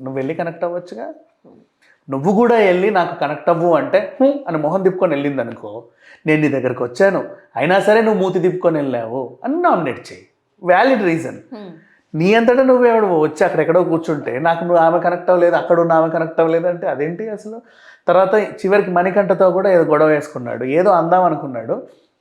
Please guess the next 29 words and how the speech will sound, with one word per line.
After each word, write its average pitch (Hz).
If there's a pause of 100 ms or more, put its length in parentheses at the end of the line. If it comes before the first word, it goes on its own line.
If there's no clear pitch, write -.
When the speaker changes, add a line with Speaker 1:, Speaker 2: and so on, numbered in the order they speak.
(320)
Speaker 1:
ఇప్పుడు 160
చెప్పు 196
సమాధానం 180
అంటే, 175
"అబ్బే, 156
అబ్బే, 151
హి, -
హి" 151 (120)
అన్నాడు. 110 (460)
Speaker 2:
హ్మ్. -
Speaker 1:
నీ 135
దగ్గర 120
క్వశ్చన్సే 160
లేవు, 131
ఏదో 165
వాగుదామని 147
వచ్చావు. - (480)
ఇట్లా 147
ఉంది 160
పరిస్థితి 143
అఫ్రీది. 123 (260)
ఇట్లాగే 214
కంటిన్యూ 202
అవుతే 190
ఫస్ట్ 185
వీక్ 190
ఇన్నే 185
తీసేస్తారు. 151
మరి 101